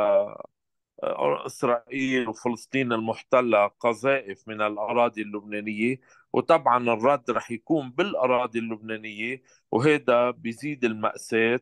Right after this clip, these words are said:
وبيخلي الهجرة اللبنانية تزداد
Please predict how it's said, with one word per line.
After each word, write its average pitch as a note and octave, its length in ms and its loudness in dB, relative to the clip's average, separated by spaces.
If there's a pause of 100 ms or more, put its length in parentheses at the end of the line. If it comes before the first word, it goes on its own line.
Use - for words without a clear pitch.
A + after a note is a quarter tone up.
وبيخلي A2 1700 -2 (320)
الهجرة C3 520 2
اللبنانية A2 760 -2 (120)
تزداد A2+ 640 2